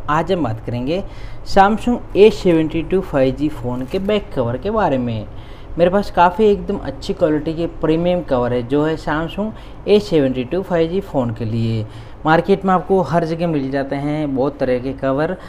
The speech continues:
but आपको ये मालूम नहीं कि आपके phone के लिए best cover कौन सा रहेगा।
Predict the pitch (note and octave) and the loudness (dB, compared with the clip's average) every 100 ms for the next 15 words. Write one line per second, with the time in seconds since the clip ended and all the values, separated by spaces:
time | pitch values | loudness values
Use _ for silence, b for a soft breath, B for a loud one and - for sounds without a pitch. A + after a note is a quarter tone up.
0 | B B D#3+ E3+ - D#3+ - F#3+ F#3+ F#3+ | B B 0 2 2 0 0 4 4 4
1 | F#3 F#3+ F#3+ F#3+ F#3+ G3+ - C3 C#3+ - | 2 2 0 -2 -4 -8 -4 -2 -2 -4
2 | F#3 - D#3 D3+ D#3+ D#3 E3+ F3+ D3 D3+ | -6 -2 -4 -2 -4 -2 0 0 2 4
3 | F3+ - - C#3+ D3 - A#2+ A#2 B2+ C#3+ | 4 0 -2 0 0 -2 -6 -4 -4 -4
4 | A2 G#2+ G#2+ B2+ G#2 | -2 -4 -2 -2 -2